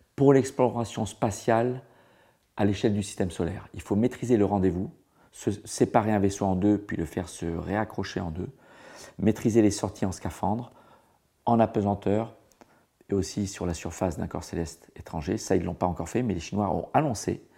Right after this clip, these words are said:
qu'ils le feraient dans les années trente, en deux mille trente. Ce qui a déclenché d'ailleurs un discours du président américain quelques semaines plus tard. « Bien, nous, on y sera avant eux en deux mille vingt-huit. »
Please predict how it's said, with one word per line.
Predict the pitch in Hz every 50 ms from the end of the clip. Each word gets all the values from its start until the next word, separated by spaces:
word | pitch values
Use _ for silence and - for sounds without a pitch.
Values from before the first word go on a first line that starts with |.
| - - - - _ _ _
qu'ils | - - -
le | 95 90
feraient | - - 107
dans | 107 101 95
les | 95 98
années | 92 95 98
trente, | - - - 104 - - - _ _ _ _ _ _ _ _ _ _
en | - - 80
deux | 90 92
mille | 101
trente. | 101 - - 76 73 - - _ _ _ _ - - _ _ _ _ - - - _
Ce | - -
qui | -
a | -
déclenché | 98 107 117 - 120 113 104 - 110
d'ailleurs | 104 104 104 104 95 90
un | 90 90
discours | 87 101 104 - - 120 107 90
du | 80 80
président | - - 87 78 85 87 87
américain | 85 95 98 90 95 95 - 98 95 - 147 - _ _ _ - - _ _ _ _ _ _ _ _ _ _ - _
quelques | - 123 - - 104
semaines | - - 104 95 87
plus | - 101
tard. « | - - 107 117 117 - - - _ _ _ _ _ _ _ - _ _ _ _ _ _
Bien, | - 95 87
nous, | 104 117
on | 117 113
y | 101
sera | - - 98 95
avant | 92 101 104 110
eux | 117
en | 107 107
deux | - 101
mille | 107 110 101
vingt-huit. » | 107 101 104 - - - - -